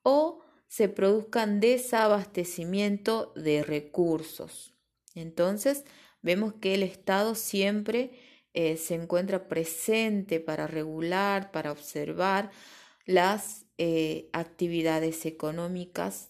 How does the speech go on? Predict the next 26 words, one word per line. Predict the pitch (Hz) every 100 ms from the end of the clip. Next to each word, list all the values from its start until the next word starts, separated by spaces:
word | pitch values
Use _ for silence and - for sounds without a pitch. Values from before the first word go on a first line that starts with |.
| _
de | 170 165
una | 165 165 151
región. | 151 156 - - - - _ _ _ _ _ _ _ _ - - _ _
Bien, | 226 254 214 -
habíamos | 226 277 302 302 269
dicho | 269 277 285 - 285 285
que | 226 233 254
la | 233
característica | 214 180 175 175 185 208 233 - 208 190
y | 170
la | 165
función | - 180 180 - 208 214
de | 208
los | 180 170
sistemas | 175 - 170 180 180
económicos | 214 262 269 294 285 285 330 320 - - - - -
era | 277 311 285
responder | 214 185 - - 208 214 220 240 285 285 - - _
a | - -
tres | - 220 240 247
preguntas | - 208 190 196 214 208 226 233 240 - - -
o | -
a | 180 170
tres | 208 220
problemas | - 214 196 196 208 208
fundamentales. | - 165 156 156 156 151 151 160 165